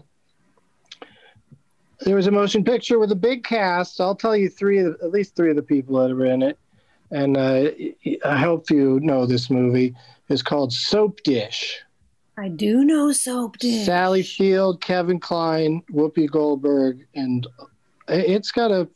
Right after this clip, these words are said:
Speaker 1: a pretty big cast of pretty, uh, popular people. But who do you think is number one? Jackie, you get to go first this time.
Speaker 2: Who were the three main people you said?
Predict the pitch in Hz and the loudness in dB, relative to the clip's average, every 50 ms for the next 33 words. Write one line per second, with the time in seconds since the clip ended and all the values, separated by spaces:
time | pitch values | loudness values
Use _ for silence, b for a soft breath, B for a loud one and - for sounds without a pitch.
0 | - - - - 151 - - 196 208 208 190 175 180 175 165 - - 180 170 151 | -16 -12 -10 -10 -8 -6 -2 0 0 2 2 2 0 0 -2 -2 -2 -2 0 0
1 | 131 123 120 120 - - - - - - _ _ _ _ _ _ _ _ _ _ | 0 -2 -2 -4 -6 -8 -10 -12 -14 -14 _ _ _ _ _ _ _ _ _ _
2 | _ _ _ - - 147 135 131 123 123 - - 165 165 160 151 151 151 147 147 | _ _ _ -4 -2 0 0 0 -2 -4 -2 0 2 2 4 4 4 2 2 2
3 | 143 139 139 135 127 123 - _ _ _ _ _ _ _ _ _ - - 160 156 | 0 0 -2 -2 -4 -6 -10 _ _ _ _ _ _ _ _ _ -8 -4 -4 -4
4 | 151 - - 160 151 143 139 135 131 - - 156 143 135 135 - 120 113 110 110 | -4 -2 0 0 2 2 2 0 0 0 0 2 2 2 0 -2 -2 -2 0 -2
5 | 117 127 - - - - - 127 139 147 147 - 165 175 185 180 175 160 - - | -2 -4 -8 -10 -10 -4 -2 -2 0 0 0 0 2 2 4 2 2 0 0 0
6 | 170 160 151 135 - - _ _ b b b b b b b b b b b _ | 0 0 0 -2 -4 -8 _ _ b b b b b b b b b b b _
7 | _ - 151 135 135 139 151 156 156 151 143 147 143 139 135 139 151 156 151 147 | _ -2 -2 0 0 2 2 2 2 2 2 2 2 2 2 2 2 2 2 0
8 | 139 131 127 120 120 120 123 123 - _ _ _ _ _ _ _ _ _ _ _ | 0 0 0 0 -2 -2 -4 -6 -12 _ _ _ _ _ _ _ _ _ _ _
9 | _ - - - - 147 139 143 139 - 156 147 147 143 151 156 147 - 151 143 | _ -20 -12 -6 -2 -2 -2 -2 -2 0 2 2 2 2 2 0 0 0 0 0
10 | 143 135 - - 143 139 131 123 - - 127 120 - - - 123 113 113 113 113 | 0 -2 -2 -2 -2 0 0 -2 -4 -8 -10 -10 -10 -6 -4 -4 -4 -4 -4 -4
11 | 117 262 269 277 285 294 294 294 277 277 277 254 - 254 269 262 262 262 262 254 | -2 0 2 2 2 2 2 2 2 0 0 -2 -2 0 0 2 2 2 2 0
12 | 254 254 254 247 220 262 262 262 262 247 277 277 285 294 302 311 | 0 0 0 0 0 0 2 2 2 2 2 2 2 2 0 -2